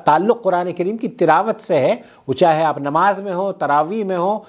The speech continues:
یا آپ اپنے گھر پر، جیسے آپ نے کہا نا کہ اگلے دن پڑھ رہی ہیں، تو جب آپ اگلے دن بیچ سے پڑھ رہی ہیں نا سورہ بقرہ کو، سورہ جمعہ کو، سورہ کہف کو، سورہ ملک کو، تو جو بیچ سے پڑھا جائے گا، جہاں پہ بسم اللہ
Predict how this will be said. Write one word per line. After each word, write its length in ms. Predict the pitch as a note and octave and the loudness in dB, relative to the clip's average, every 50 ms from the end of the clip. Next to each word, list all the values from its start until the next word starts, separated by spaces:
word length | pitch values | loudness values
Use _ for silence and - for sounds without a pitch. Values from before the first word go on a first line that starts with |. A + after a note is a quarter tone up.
| - - G#2+ - | -20 -20 -14 -10
یا 280 | A2+ A#2+ C#3 E3 F#3+ | -4 0 2 2 2
آپ 260 | G3 F3+ F3+ F#3+ F#3 F3 | 4 2 2 2 0 -4
اپنے 180 | D#3 E3+ E3+ D3 | -10 -10 -10 -6
گھر 140 | C3+ D#3+ F3+ | -4 -4 -4
پر، 200 | E3+ F3+ F3 D#3 | 0 0 -2 -2
جیسے 240 | C#3 D3+ D3 D3 D3+ | 0 -4 -4 -2 -2
آپ 120 | C#3+ C#3+ | -2 -2
نے 100 | D3 E3 | -4 -2
کہا 100 | E3 G3+ | -2 -2
نا 100 | A3 B3+ | -2 -2
کہ 100 | B3 A3+ | -2 0
اگلے 240 | G3 D#3+ D3 D3+ D#3+ | 0 0 2 0 0
دن 140 | D#3 D#3+ D3+ | 0 0 0
پڑھ 200 | D#3+ C#3+ C3 B2+ | 0 0 0 0
رہی 160 | B2 B2 A2+ | -2 -4 -4
ہیں، 80 | G#2+ G2 - - - - _ | -6 -10 -12 -16 -20 -20 _
تو 100 | - D3 | 0 2
جب 120 | F3 F#3 | 4 4
آپ 160 | G3 F#3+ F#3+ F#3 | 4 2 2 -2
اگلے 180 | E3+ F3 G3 | -2 -2 -2
دن 120 | G3 A3 A3+ | 0 -2 -4
بیچ 500 | G3 C#3+ A2+ G#2+ D3+ G3+ B3 B3+ A#3+ - | -4 -6 -8 -4 0 0 0 0 0 0
سے 120 | - C4+ | 0 0
پڑھ 220 | - A3 G#3+ G3+ | 2 2 -2 0
رہی 160 | F#3 F3+ D#3+ D#3 | 0 -2 -2 -2
ہیں 80 | F#3+ | -4
نا 100 | B3+ C4 | -6 -6
سورہ 200 | - - G3+ F3+ | -2 0 0 2
بقرہ 340 | E3 D#3+ D#3+ - E3+ E3 D#3 | 2 0 0 0 0 0 0
کو، 280 | - - D3 C3+ B2+ - - - _ _ | 0 0 -2 -2 -2 -6 -12 -20 _ _
سورہ 240 | - F3+ F3+ D#3+ | 0 2 2 2
جمعہ 340 | D3+ C#3 D3+ F3 D#3+ D3 D#3 | 2 0 -2 -2 -2 -2 -4
کو، 220 | D3 - D#3 D3 C#3+ | -2 -2 -2 -2 -2
سورہ 200 | D3 E3 D3+ C#3 C3+ - | -2 -2 -4 -4 0 0
کہف 260 | F#3+ E3 D#3 D#3 D#3+ | 0 0 0 -2 -2
کو، 140 | - C#3+ C3+ | -4 -6 -6
سورہ 220 | C#3 - D#3 C#3+ | -2 -2 -2 0
ملک 300 | C3+ D3 F#3 F#3 D3 - | 0 2 0 0 0 0
کو، 180 | - C#3+ B2+ - - - - _ | -2 -2 -2 -2 -8 -18 -14 _
تو 100 | - D3+ | -2 0
جو 220 | B2+ A2+ A2 D#3 | 0 2 0 0
بیچ 320 | G#2+ G2+ A#2 F#3 A#3 D4 - | 0 2 2 2 4 2 2
سے 120 | - B3+ | 0 0
پڑھا 260 | - G3+ G3 G3 G3 | 0 2 2 2 0
جائے 300 | F#3+ F3+ E3 D3 C#3 C3+ | 0 2 0 0 0 0
گا، 100 | D#3 F#3 | -2 -4
جہاں 160 | G3 F#3 E3+ E3+ | -4 -4 -6 -6
پہ 100 | E3 D#3+ | -6 -6
بسم 240 | D#3+ D#3+ D#3+ - | -6 -6 -4 -2
اللہ 160 | F3+ E3+ E3+ | 0 2 2